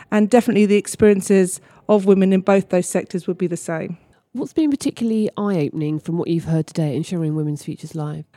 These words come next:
Speaker 1: So today has been a fantastic success. I'd like to say that firstly. There's been a huge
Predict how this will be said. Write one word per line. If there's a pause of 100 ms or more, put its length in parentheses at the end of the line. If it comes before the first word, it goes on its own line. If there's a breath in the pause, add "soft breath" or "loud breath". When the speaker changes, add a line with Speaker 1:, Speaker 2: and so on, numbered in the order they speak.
Speaker 1:
So
today
has
been
a
fantastic
success.
I'd
like
to
say
that
firstly.
There's
been
a
huge